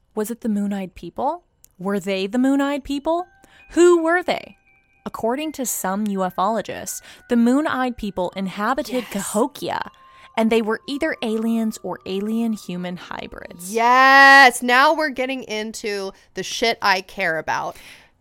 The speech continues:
Speaker 2: Ufologists have the answers.
Speaker 1: Right. So I'm on board one hundred percent. I'm down with the aliens. I'm down with the alien hybrids. Whatever it is, as long as it includes aliens, makes the most sense to me.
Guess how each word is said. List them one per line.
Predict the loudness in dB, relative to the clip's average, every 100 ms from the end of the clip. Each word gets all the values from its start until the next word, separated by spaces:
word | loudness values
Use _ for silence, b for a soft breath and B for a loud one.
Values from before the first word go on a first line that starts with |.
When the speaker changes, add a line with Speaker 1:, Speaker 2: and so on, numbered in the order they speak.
| -18
Speaker 2:
Ufologists | -8 -2 2 2 4 2 2 0 -2 -4 -4
have | -6 2 4 4 -2
the | -10 -6
answers. | -6 -6 -10 -14 -16 -20 b b b b
Speaker 1:
Right. | -4 -2 -2 -2
So | 2 4 4 6
I'm | 6 6
on | 6 4
board | 2 2 4 4
one | 2 0
hundred | -2 -2
percent. | -4 0 2 2 0
I'm | -2 -2 -2 -8 -10 0
down | 2 2 0
with | -2
the | 0
aliens. | 0 0 0 0 0 -4
I'm | -4
down | -4 -4
with | -4
the | -4
alien | -4 -4 -4
hybrids. | -2 -2 -2 0 0 0 -4 -8
Whatever | 0 2 4 4 2
it |
is, | 2 0
as | -2 -6
long | -4
as | -4
it | -6
includes | -4 -4 -4 -4
aliens, | -6 -4 -6 -6
makes | -10 -8
the | -6
most | -6
sense | -6 -8 -8
to | -10
me. | -12